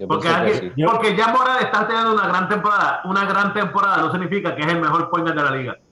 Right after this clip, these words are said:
Speaker 2: ¿Tú me entiendes? No es lo mismo. Es la
Speaker 1: No, y
Speaker 2: realidad.
Speaker 1: acuérdate también que la gente se deja llevar mucho por los highlights, y ese es el
Speaker 2: Sí.
Speaker 1: problema.
Speaker 2: Mira, yo vi algo que me llamó la atención y que me molestó bastante. Yo, a mí me gusta Ja Morant. Yo dije, "Ja Morant va a ser mejor que Zion Williamson,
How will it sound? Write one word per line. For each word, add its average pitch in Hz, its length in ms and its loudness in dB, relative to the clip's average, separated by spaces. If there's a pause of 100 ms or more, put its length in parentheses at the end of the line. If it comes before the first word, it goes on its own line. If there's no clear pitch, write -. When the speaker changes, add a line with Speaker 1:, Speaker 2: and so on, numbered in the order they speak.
(160)
Speaker 2:
¿Tú 151 80 -2
me 165 60 2
entiendes? 160 300 -2
No 156 80 0
es 180 60 2
lo 185 100 2
mismo. 156 440 -2 (880)
Es 139 100 -2
la 180 120 2
Speaker 1:
No, - 60 4
y - 40 4
Speaker 2:
realidad. 135 140 4
Speaker 1:
acuérdate 117 360 2
también 131 460 -2
que 135 120 -2
la 127 120 0
gente 123 300 -8
se 127 120 -10
deja 131 200 -2
llevar 127 260 -2
mucho 123 260 -8
por 123 160 -2
los 117 220 -2 (100)
highlights, 107 680 -4
y 87 80 -14
ese 95 160 -12
es 107 60 -6
el 110 60 -8
Speaker 2:
Sí. 135 80 -8
Speaker 1:
problema. 107 600 -4
Speaker 2:
Mira, 208 280 0
yo 208 120 2
vi 254 160 -2
algo 247 280 2 (140)
que 208 80 0
me 165 80 0
llamó 156 140 0
la 180 80 2
atención 208 240 0
y - 20 -6
que 185 60 -4
me 160 100 0
molestó 143 320 -2
bastante. 123 560 -2 (400)
Yo, 143 160 -4
a 170 80 0
mí 165 80 0
me 208 140 0
gusta 214 260 0
Ja 160 120 2
Morant. 156 380 0
Yo 147 100 2
dije, 180 220 0
"Ja 185 120 0
Morant 180 260 2
va 175 60 2
a 170 60 0
ser 170 100 0
mejor 170 220 0
que 170 80 -2
Zion 156 260 0
Williamson, 175 480 0